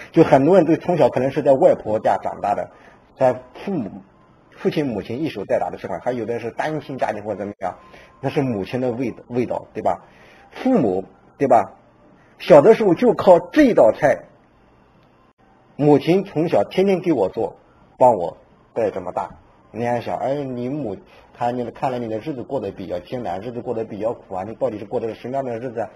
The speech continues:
到底你妈妈给你做的什么样的一道菜呢？然后让你吃的长得这么大呢？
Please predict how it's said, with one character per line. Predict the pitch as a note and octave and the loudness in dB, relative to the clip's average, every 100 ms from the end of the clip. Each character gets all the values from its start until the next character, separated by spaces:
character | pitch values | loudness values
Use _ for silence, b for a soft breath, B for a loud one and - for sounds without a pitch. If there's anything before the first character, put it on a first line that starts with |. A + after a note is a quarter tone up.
| - | -6
到 | - E3+ | 4 6
底 | C#3 | 6
你 | C#3 A#2+ | 0 0
妈 | C#3+ D#3+ | -2 -2
妈 | C#3 | -2
给 | B2+ C3 | -2 -6
你 | C3 | -6
做 | F3 | -4
的 | C#3+ | -4
什 | - C#3 | -4 -4
么 | |
样 | G#3 G3 | -2 0
的 | |
一 | D#3+ | 0
道 | D#3 | -2
菜 | D3 F3+ | -2 -4
呢？ | D3+ B2+ B B B B | -4 -8 B B B B
然 | B2 B2+ C#3+ | 0 0 2
后 | D#3+ | 0
让 | D3 C#3 | 0 -2
你 | B2 | -4
吃 | - | -6
的 | D3+ | -6
长 | C3 A2 | -4 -4
得 | |
这 | B2 D3 | -4 -6
么 | C3 | -6
大 | D3 | -4
呢？ | C#3 A2 | -6 -10